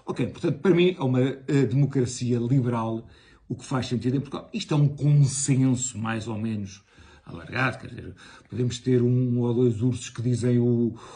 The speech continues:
o contrário, mas é uma coisa consensual. Portanto, o vinte e cinco de Abril, o que, eh, o que trouxe foi uma democracia do tipo liberal e eu saúdo isso. Mas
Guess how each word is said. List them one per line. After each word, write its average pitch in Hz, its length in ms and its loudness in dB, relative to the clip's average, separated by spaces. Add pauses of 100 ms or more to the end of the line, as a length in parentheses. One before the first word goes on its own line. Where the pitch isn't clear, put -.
(160)
o 120 120 -6
contrário, 131 480 2
mas 120 280 -2
é - 60 -8
uma 131 200 2
coisa 123 520 0 (180)
consensual. - 640 -6 (580)
Portanto, - 540 0 (100)
o 226 140 6
vinte 156 240 2
e - 40 -4
cinco 143 200 0
de 139 80 -2
Abril, 127 400 2 (380)
o 196 120 -2
que, - 120 -14 (180)
eh, 127 640 6 (100)
o 156 120 0
que - 80 -14
trouxe 139 420 2
foi 123 580 2
uma 127 240 2
democracia 113 600 -4
do 107 100 -6
tipo 127 280 -6
liberal 117 440 -6 (120)
e 117 220 -2
eu 120 140 4
saúdo 113 440 -6 (120)
isso. - 200 -20 (800)
Mas 226 560 0